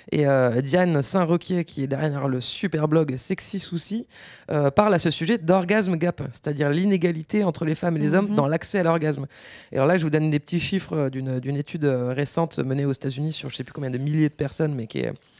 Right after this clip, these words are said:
Speaker 1: qui est assez, euh, qui, qui fait référence maintenant. Quatre-vingt-quinze pour cent des hommes hétéros affirment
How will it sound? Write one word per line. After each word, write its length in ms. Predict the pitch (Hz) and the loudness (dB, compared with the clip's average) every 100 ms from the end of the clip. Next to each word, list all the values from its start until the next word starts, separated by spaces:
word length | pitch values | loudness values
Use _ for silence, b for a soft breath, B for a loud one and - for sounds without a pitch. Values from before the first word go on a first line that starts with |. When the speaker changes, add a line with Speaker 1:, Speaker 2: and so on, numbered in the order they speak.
| B | B
Speaker 1:
qui 80 | 127 | 0
est 40 | |
assez, 260 | 95 - 147 | 0 0 0
euh, 100 | 123 | 0
qui, 180 | 139 110 | -2 -6
qui 100 | 135 | 0
fait 120 | 143 | 2
référence 400 | 139 151 147 151 | 2 2 -2 -2
maintenant. 340 | 135 175 190 226 B B B B - | -4 0 0 -2 B B B B -2
Quatre-vingt-quinze 720 | 196 - 190 190 - 226 202 | -2 0 0 0 0 0 0
pour 200 | - - | -6 -8
cent 180 | - 196 | -2 0
des 220 | 165 160 | 2 2
hommes 140 | 180 175 | 2 0
hétéros 420 | 160 165 196 240 | 0 2 4 4
affirment 440 | - - 196 208 | 2 0 0 0